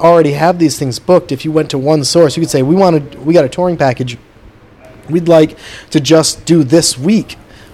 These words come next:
over, over in New England," and you were already ready with a built-in audience. It, um, a-, and it was just ready to swing all the way around, 'cause you could easily end up with a Friday in Boston if you, if you had the right contact.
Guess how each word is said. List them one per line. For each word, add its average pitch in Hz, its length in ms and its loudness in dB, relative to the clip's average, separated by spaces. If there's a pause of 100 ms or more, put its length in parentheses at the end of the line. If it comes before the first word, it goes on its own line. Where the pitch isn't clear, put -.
(100)
over, 151 520 4 (120)
over 151 240 2
in 139 80 0
New 147 160 2
England," 175 280 4
and 143 100 0
you 208 100 4
were 247 140 2
already 180 420 4
ready 185 360 2
with 147 160 -2
a 135 40 -2
built-in 147 460 0
audience. 143 640 -2 (320)
It, 156 360 4
um, 139 600 0 (1040)
a-, 175 220 4
and 185 80 6
it 185 40 6
was 165 120 4
just 175 180 0
ready 165 180 6
to 147 80 0
swing 170 280 0
all 147 120 2
the 143 60 0
way 139 100 2
around, 139 320 2
'cause 127 140 -4
you 196 60 0
could 196 140 0
easily 185 360 4
end 147 140 2
up 143 140 2
with 127 100 -6
a 117 40 -8
Friday 135 520 2 (320)
in 123 120 -4
Boston 135 500 0
if 127 160 -4
you, 123 340 0
if 123 200 -4
you 120 80 -4
had 127 160 0
the 120 80 -4
right 107 160 -8
contact. 143 640 -8